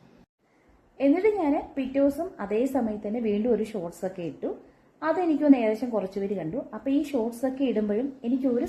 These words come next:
സബ്സ്ക്രൈബേഴ്സേ ഉള്ളൂ കേട്ടോ. കാരണം എനിക്ക് വേറൊരു ഫോണുണ്ട്, അതിൽ നിന്ന് ഞാൻ എന്നെ തന്നെ സബ്സ്ക്രൈബ് ചെയ്തിട്ടുണ്ട്. ഒറ്റ ഒരു സബ്സ്ക്രൈബർ. കാരണം ഞാൻ എൻ്റെ കെട്ടിയവനോട് പോലും ഞാനൊരു പുതിയ ചാനൽ തുടങ്ങുമെന്നൊന്നും പറഞ്ഞിട്ടില്ലായിരുന്നു. അതിൻ്റെ കാരണം എന്ന് വെച്ചാൽ എൻ്റെ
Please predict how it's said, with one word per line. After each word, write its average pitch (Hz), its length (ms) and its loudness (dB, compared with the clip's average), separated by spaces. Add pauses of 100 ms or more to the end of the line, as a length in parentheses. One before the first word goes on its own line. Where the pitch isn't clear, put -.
സബ്സ്ക്രൈബേഴ്സേ 220 840 -2
ഉള്ളൂ 147 180 -2
കേട്ടോ. 165 180 -2 (280)
കാരണം 247 280 0
എനിക്ക് 262 260 -2
വേറൊരു 240 360 2
ഫോണുണ്ട്, 202 380 0 (160)
അതിൽ 269 160 2
നിന്ന് 320 160 2 (200)
ഞാൻ 269 100 2 (100)
എന്നെ 220 260 0
തന്നെ 226 160 0 (100)
സബ്സ്ക്രൈബ് 180 420 -4
ചെയ്തിട്ടുണ്ട്. 170 400 0
ഒറ്റ - 240 -8 (100)
ഒരു 220 160 4
സബ്സ്ക്രൈബർ. 170 520 -6
കാരണം 220 280 -4
ഞാൻ 202 100 -2 (480)
എൻ്റെ 262 180 0
കെട്ടിയവനോട് 320 560 0
പോലും 220 260 2
ഞാനൊരു 214 340 -2
പുതിയ 214 180 2 (100)
ചാനൽ 208 300 -4
തുടങ്ങുമെന്നൊന്നും 202 540 -2
പറഞ്ഞിട്ടില്ലായിരുന്നു. 214 640 -6 (340)
അതിൻ്റെ 311 240 2 (100)
കാരണം 208 280 -2
എന്ന് 226 120 0
വെച്ചാൽ 180 220 -6 (160)
എൻ്റെ 254 120 2